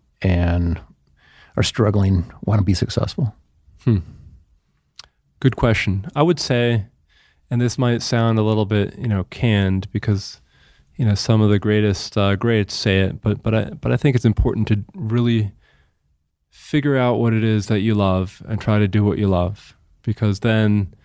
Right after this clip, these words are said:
Speaker 2: if that's what you're doing, you know, it's, it's almost like you're not really working, you know, you're just enjoying yourself day to day in life. And make sure to have a good, uh,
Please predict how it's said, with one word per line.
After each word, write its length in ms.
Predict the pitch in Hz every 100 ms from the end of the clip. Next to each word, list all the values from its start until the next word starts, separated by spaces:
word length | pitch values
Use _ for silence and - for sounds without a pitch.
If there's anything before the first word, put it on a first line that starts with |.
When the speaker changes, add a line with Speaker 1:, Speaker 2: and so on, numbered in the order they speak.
| _ _ _ _
Speaker 2:
if 120 | 120
that's 260 | - 113 -
what 160 | 120 107
you're 120 | 113
doing, 640 | 143 117 98 101 110 139 233
you 120 | 139
know, 200 | 107 104
it's, 160 | 104 -
it's 180 | 123 -
almost 280 | 127 120 -
like 120 | 107
you're 80 | 110
not 200 | 104 95
really 200 | 107 101
working, 420 | 98 104 - 98 - _ _ _
you 100 | 131
know, 220 | 107 104 - _
you're 120 | 135
just 200 | 117 110
enjoying 300 | 104 107 107
yourself 480 | 101 95 - 104 -
day 160 | - 101
to 80 |
day 160 | 98 101
in 140 | 101
life. 400 | 104 - 107 - - - - -
And 120 | 110
make 140 | 110 107
sure 180 | 117
to 80 | 101
have 160 | 98 95
a 80 | 98
good, 360 | 107 101 95
uh, 280 | 98 92 92